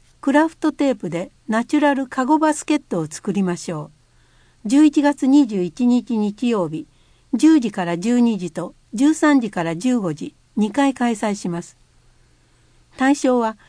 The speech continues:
小学生以上。小学生は保護者が同伴してください。定員は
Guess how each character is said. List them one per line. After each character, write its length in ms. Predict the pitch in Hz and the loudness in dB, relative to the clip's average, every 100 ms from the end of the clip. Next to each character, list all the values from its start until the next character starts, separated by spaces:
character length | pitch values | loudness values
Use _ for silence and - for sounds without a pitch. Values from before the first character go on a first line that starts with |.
| _ | _
小 280 | - 294 302 | 0 2 4
学 200 | 302 - | 2 0
生 260 | 285 262 | -4 -2
以 80 | 233 | -2
上。 280 | 175 147 156 _ _ _ _ _ | -4 -8 -10 _ _ _ _ _
小 260 | - 294 302 | -2 2 4
学 200 | 294 - | 2 -2
生 240 | - 190 | -4 -4
は 180 | 175 185 _ | -4 -8 _
保 140 | 233 | -2
護 100 | 285 | -2
者 160 | 294 233 | 0 -2
が 120 | 185 | -2
同 180 | 196 220 | -2 -2
伴 200 | 220 185 | -4 -6
し 80 | - | -8
て 100 | 180 | -10
く 100 | 180 | -8
だ 100 | 175 | -8
さ 180 | - | -10
い。 80 | 160 _ _ _ _ _ _ _ _ - | -14 _ _ _ _ _ _ _ _ 0
定 140 | 277 | 4
員 220 | 285 262 | 6 4
は 160 | 247 240 | 2 -4